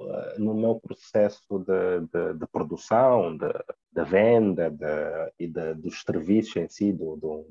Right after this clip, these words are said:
serviço para os clientes. Nós acreditamos na relação com, com os nossos clientes e parceiros. Então,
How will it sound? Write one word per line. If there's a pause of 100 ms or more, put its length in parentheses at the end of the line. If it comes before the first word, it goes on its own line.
(140)
serviço
para
os
clientes.
Nós
acreditamos
na (160)
relação
com,
com
os
nossos
clientes
e
parceiros. (800)
Então,